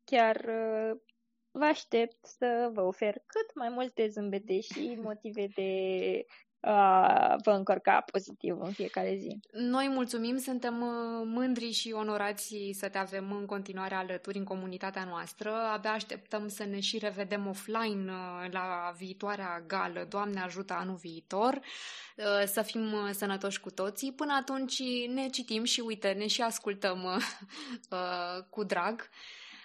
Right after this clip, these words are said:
Speaker 2: Uh,
Speaker 1: Da.
Speaker 2: să, să ne revedem cu bine și să ne citim, uh, cu bine pe Blog de Zâmbit și,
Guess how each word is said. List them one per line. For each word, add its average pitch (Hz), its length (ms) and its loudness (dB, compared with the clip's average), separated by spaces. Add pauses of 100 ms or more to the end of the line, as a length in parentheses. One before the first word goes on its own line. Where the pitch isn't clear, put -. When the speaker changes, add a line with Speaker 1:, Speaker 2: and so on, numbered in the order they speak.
(440)
Speaker 2:
Uh, 247 560 2
Speaker 1:
Da. 214 280 -4 (960)
Speaker 2:
să, 294 800 4
să 320 160 -2
ne 320 100 2
revedem 294 360 4
cu 262 100 -2
bine 254 420 0
și 339 180 0
să 339 120 -2
ne 302 120 -2
citim, 233 480 -2
uh, 214 600 -2 (360)
cu 214 140 -4
bine 233 300 2
pe 233 140 -2
Blog 202 340 0
de 196 140 -2
Zâmbit 185 520 -4 (260)
și, 262 400 -2